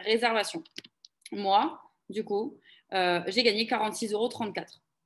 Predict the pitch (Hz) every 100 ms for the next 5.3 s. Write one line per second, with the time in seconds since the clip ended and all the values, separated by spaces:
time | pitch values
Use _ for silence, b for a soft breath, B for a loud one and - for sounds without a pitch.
0 | _ b b 220 285 285 233 202 196 285
1 | 359 285 240 220 190 - 196 - 294 -
2 | 311 277 262 254 - 311 - 196 175 214
3 | 392 330 220 214 226 180 - 175 180 214
4 | 190 196 208 285 339 330 277 269 294 294
5 | 262 -